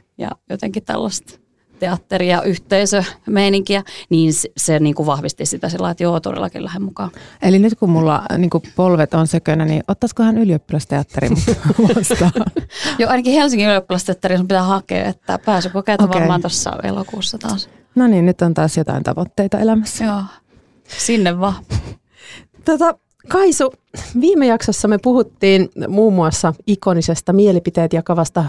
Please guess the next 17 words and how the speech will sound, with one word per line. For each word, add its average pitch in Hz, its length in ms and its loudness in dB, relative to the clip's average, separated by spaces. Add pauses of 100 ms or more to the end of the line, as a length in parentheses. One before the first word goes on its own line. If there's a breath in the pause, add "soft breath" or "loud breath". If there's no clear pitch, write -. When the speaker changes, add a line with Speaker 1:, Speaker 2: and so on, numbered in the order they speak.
Speaker 3:
pelaajakaksikosta 175 1800 0
Ronaldosta 180 760 0
ja 165 180 2 (520 loud breath)
Messistä. 190 840 0 (160)
Ja 190 280 0 (280)
heihin 233 360 2
aika 196 200 0
pitkälti 185 460 -2
liittyy 202 400 0
myös, 185 280 0
ö, 226 220 -14 (260)
eräs 220 320 0 (340 loud breath)
legendaarinen 170 920 2 (180)
seurapari. 185 1040 -2 (1200)
Ja 180 120 2
vaikka 196 260 0
tämän 190 260 0